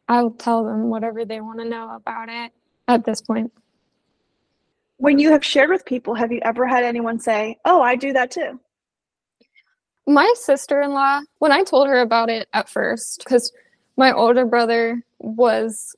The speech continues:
Speaker 1: you know, talking to me about it and had the look of concern on his face because he, I'm the sixth of seven, so I'm fairly younger than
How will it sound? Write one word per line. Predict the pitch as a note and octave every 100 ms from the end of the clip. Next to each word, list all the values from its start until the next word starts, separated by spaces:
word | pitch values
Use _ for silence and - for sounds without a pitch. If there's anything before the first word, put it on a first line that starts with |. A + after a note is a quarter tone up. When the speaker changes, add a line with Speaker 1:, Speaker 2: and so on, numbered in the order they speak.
| -
Speaker 1:
you | B3
know, | A3+ G#3 G#3+
talking | - A#3+ B3+ B3
to | A#3
me | A3+ G#3+ -
about | A3+ G#3+ A3 G#3+
it | A3 - _ -
and | A3+ G#3+ A3 -
had | E4+ D4+
the | D#4+
look | D#4 C#4
of | C4
concern | B3 A#3 A3+ G#3+
on | G3+
his | G#3 G#3+
face | - A3+ -
because | A3 A3 - - _ _ _
he, | - D4 D4+ D#4 D4+ - _ A#3
I'm | C4+ C#4+
the | C#4
sixth | - A#3 - A3
of | G3+
seven, | G#3+ A3+ A3 G#3+
so | - A3+
I'm | A3+ C4+ C#4
fairly | C#4+ C4+ B3 A#3
younger | A3 A3+ A3+ A#3 A#3 A#3+
than | A#3 A#3